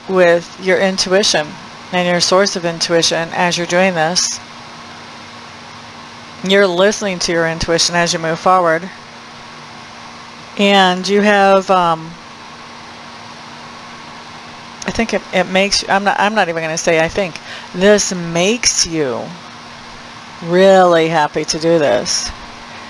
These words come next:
Some of you who are feeling a little bit shaky on your own intuition, by the way, Capricorns, I feel like you are getting a reading. For those of you who are considering a reading, pick me,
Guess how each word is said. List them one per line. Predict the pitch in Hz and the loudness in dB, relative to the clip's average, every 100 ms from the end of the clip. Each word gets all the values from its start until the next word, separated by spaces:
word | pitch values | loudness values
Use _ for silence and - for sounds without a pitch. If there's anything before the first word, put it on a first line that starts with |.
| - - - - - - - - - - | -18 -18 -18 -18 -18 -18 -18 -18 -16 -6
Some | - 254 | 2 4
of | 294 | 4
you | 277 | 6
who | 254 | 6
are | 240 208 | 6 6
feeling | 233 226 208 | 4 4 4
a | |
little | 190 202 | 6 6
bit | 196 180 | 4 4
shaky | - 202 208 202 | 2 2 4 4
on | 175 | 4
your | 165 143 | 2 2
own | 180 214 | 2 2
intuition, | 226 - 226 220 214 | 0 2 2 2 4
by | 208 | 4
the | 208 | 4
way, | 208 208 | 2 4
Capricorns, | 208 208 214 220 214 220 - - - - - | 2 0 0 2 2 -2 -8 -12 -18 -10 -4
I | |
feel | 208 208 | 4 4
like | 202 196 | 4 2
you | 196 | 2
are | 170 175 | 4 4
getting | 196 196 185 | 0 0 0
a | |
reading. | 175 175 185 208 226 - - - - - - - - - - - - - - | 0 0 0 -4 -8 -14 -18 -18 -18 -18 -18 -18 -18 -18 -18 -18 -16 -16 0
For | 202 | 4
those | 196 196 | 6 4
of | 208 | 2
you | 208 | 2
who | 196 190 | 4 4
are | 185 | 4
considering | 202 196 196 185 190 190 | 0 -2 2 4 4 4
a | |
reading, | 185 185 196 226 240 - - - - - - - - - - - - - - - - - | 2 2 2 -2 -8 -12 -14 -16 -18 -18 -18 -16 -16 -16 -18 -18 -18 -18 -18 -18 -16 -2
pick | - 349 - | 0 0 0
me, | 349 339 | -2 -2